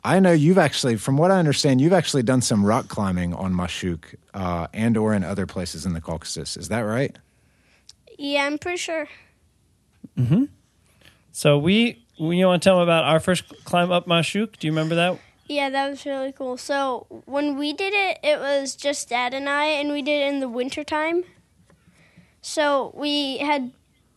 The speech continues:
Speaker 2: backpacks, I think. And we were, we started, like, at a little trail at the bottom that was near our house, and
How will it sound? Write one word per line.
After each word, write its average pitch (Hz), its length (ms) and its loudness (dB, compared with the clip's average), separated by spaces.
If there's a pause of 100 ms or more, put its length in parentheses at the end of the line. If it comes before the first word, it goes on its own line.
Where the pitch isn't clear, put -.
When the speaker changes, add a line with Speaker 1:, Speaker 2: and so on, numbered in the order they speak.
(920)
Speaker 2:
backpacks, 269 540 -4
I 311 100 -6
think. 302 360 -6 (1040)
And 294 160 -2
we 294 120 -2
were, 277 380 0 (240)
we 294 240 -2
started, 311 500 2
like, 294 220 0
at 277 220 2
a 277 80 0
little 302 280 0
trail 294 680 -2 (300)
at 294 180 4
the 285 80 -2
bottom 269 500 0
that 277 220 2
was 269 320 -4
near 277 220 -2
our 262 200 -2
house, 247 440 -4
and 269 200 -6